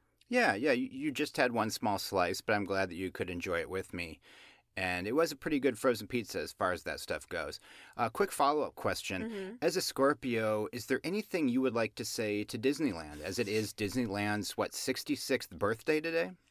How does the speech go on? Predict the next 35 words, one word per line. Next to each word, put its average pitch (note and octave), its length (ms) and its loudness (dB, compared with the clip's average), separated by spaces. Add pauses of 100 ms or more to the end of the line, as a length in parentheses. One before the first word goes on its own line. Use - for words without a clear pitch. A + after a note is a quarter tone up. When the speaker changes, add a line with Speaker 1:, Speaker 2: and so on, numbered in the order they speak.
(840)
Speaker 2:
Yes. - 540 -6
Oh, F3 240 4
man, E3 320 0
what D#3 80 0
do F3+ 100 -4
I E3+ 60 -2
wanna D#3 220 -4
say D#3 280 -4
to D3+ 160 -8 (100)
Disneyland? D3 720 0
I E3+ 80 0
don't F3+ 140 -2
know. E3+ 420 -2 (760)
Um, D#3 680 -2 (180)
Speaker 1:
'Cause - 140 -6
I - 20 2
feel A#3 220 -2
like D3 240 0
Disneyland C3 540 0
is G#2+ 100 -4
a G#2+ 60 -8
place A2 420 -2
where G2+ 460 2
it A2+ 180 -6
just - 180 -6
makes C#3 240 0
you A2 120 -2
very F#2 240 2
happy. F#2+ 420 0
You're D#2+ 240 -8
very A2 260 4
interested G#2+ 540 -2
in G2 140 -2
Speaker 2:
<laughs> - 20 -4
Speaker 1:
Disneyland. F#2 720 -2